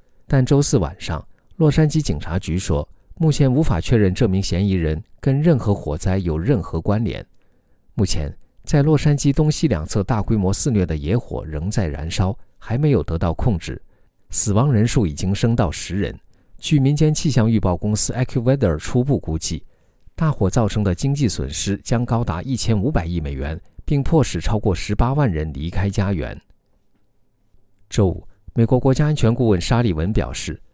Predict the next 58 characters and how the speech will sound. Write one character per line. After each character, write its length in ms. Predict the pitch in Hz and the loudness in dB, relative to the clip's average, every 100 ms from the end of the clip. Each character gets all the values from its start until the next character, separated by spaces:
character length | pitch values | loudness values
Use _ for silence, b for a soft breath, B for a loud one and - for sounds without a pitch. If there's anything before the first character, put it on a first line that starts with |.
| _ - | _ 0
美 120 | 117 | 2
国 160 | 120 147 | 6 6
已 120 | 120 | 4
经 180 | 131 131 | 2 0
采 220 | 104 123 | 0 0
取 160 | - 82 | -2 -4
措 200 | 98 80 | -2 -2
施 300 | - 95 - | 0 -2 -4
回 200 | - 104 | -2 0
应 180 | 147 135 | 2 2
跟 160 | 127 131 | 2 2
中 180 | 156 160 | 0 2
共 180 | 143 | 2
有 140 | 90 60 | 2 -2
关 220 | 87 95 | -2 0
的 180 | - - - | -2 -6 -2
针 180 | 143 | 0
对 160 | 151 156 | 4 4
美 140 | 82 | 2
国 140 | 76 92 | -2 -2
电 180 | 135 98 | 0 0
信 180 | 98 | -2
公 160 | 87 110 | -2 0
司 160 | 113 127 | 0 0
的 140 | 80 | -2
网 180 | 76 82 | -4 -4
络 160 | 85 | -4
间 220 | 85 123 85 | 0 0 0
谍 160 | 76 | -4
活 220 | 76 71 | -6 -6
动。 160 | 71 90 - _ _ _ _ _ | -4 -6 -8 _ _ _ _ _
沙 240 | - - 135 | -4 0 2
利 100 | 117 | 4
文 160 | 98 | 4
对 140 | 110 107 | 4 2
记 120 | 113 | 2
者 160 | - - | -2 -8
说 320 | - 82 80 - _ _ - | -2 -2 -2 -12 _ _ 0
，“我 100 | 123 | 4
们 140 | 143 156 | 6 4
已 80 | |
经 180 | 98 113 | 4 2
采 180 | - 123 | 2 0
取 160 | - 95 | 0 -2
措 220 | - 90 | 0 0
施 240 | - 95 | 2 2
回 220 | 95 92 | 2 2
应 160 | 131 98 | 2 2
沿 160 | 78 113 | 0 0
台 200 | 98 98 | 2 2
风 240 | 113 110 | 0 0
和 200 | - 101 | 0 0
金 200 | - 143 | 0 0
台 200 | - 80 | 0 0
风 180 | 90 92 | -4 -2
的 100 | 76 | -4
袭 200 | - 80 | -4 -8
击， 260 | - 95 | -4 -4